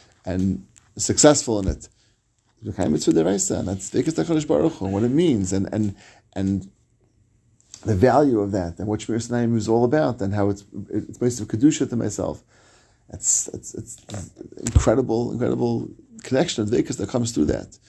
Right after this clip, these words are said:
I, I saw a word recently on, on just mentioned Shmiras Einayim. You know, the most sensitive, um, organ in a person's body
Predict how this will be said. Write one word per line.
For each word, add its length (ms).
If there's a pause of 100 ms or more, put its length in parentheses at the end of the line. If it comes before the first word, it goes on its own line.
(400)
I, 180
I 60
saw 440
a 80
word 180
recently 320
on, 180
on 200 (180)
just 240
mentioned 260
Shmiras 280
Einayim. 340 (680)
You 80
know, 60
the 400 (1600)
most 480
sensitive, 800 (1160)
um, 280 (100)
organ 340
in 60
a 40
person's 380
body 460